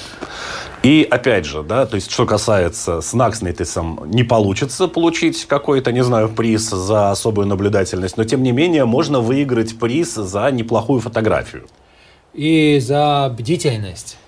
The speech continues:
Speaker 2: и за внимательность. Если у вольера тигра, а, на смотровой площадке увидели наклейку, а, с тигром и, а, с разной информацией там,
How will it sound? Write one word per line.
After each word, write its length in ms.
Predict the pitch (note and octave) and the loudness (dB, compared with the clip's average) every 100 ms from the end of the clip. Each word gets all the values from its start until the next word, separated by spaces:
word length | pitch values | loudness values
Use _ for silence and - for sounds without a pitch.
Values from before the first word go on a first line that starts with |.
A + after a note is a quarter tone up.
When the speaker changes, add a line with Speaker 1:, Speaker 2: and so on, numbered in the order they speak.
| - | -16
Speaker 2:
и 400 | B2+ B2+ B2+ B2+ | -6 -2 2 2
за 280 | A2+ G2+ C#3 | 0 0 0
внимательность. 880 | D3 E3 B2 G#2 A2+ A2 G2+ F#2+ - - | 0 0 -2 -2 -2 -4 -4 -8 -12 -4
Если 400 | B2+ C#3 C3+ B2+ | 2 2 2 0
у 80 | |
вольера 500 | A#2 A#2 A2+ B2+ A#2 | 2 0 0 0 2
тигра, 540 | A2 - B2+ G#2+ G2 D#2+ - | 0 2 2 2 -2 -6 -8
а, 260 | G2 G2 | -6 -4
на 180 | G2 G#2+ | -4 -4
смотровой 480 | A2 A2 A2+ A2+ G#2+ | -2 -2 0 0 0
площадке 600 | A2+ G2+ - A2 G#2 G2+ | 0 -2 0 -2 -2 -4
увидели 720 | G2 G#2+ G#2 G2 F#2 F#2 F2 - - - | -2 0 -2 -2 -4 -4 -8 -10 -20 -10
наклейку, 680 | A#2 A2 B2+ C3 A2 G#2+ F#2+ - - - | -6 -2 4 4 4 0 -8 -12 -20 -12
а, 380 | G#2 G2 F#2 F#2 | -4 -2 -2 -2
с 120 | F2+ | -6
тигром 600 | - - D3 A2+ G2+ F#2 - - | -6 2 2 2 -2 -4 -10 -10
и, 300 | A#2+ A#2 - - | -2 0 0 -6
а, 320 | G#2 G2 F#2+ F#2 | -6 -2 0 -2
с 80 | |
разной 300 | A2+ G2 G2 | -2 -4 -4
информацией 680 | F#2 A#2 A2 A#3 C4 A#3 F3+ | -6 -4 0 0 2 4 4
там, 240 | D3 D#3+ | 2 -2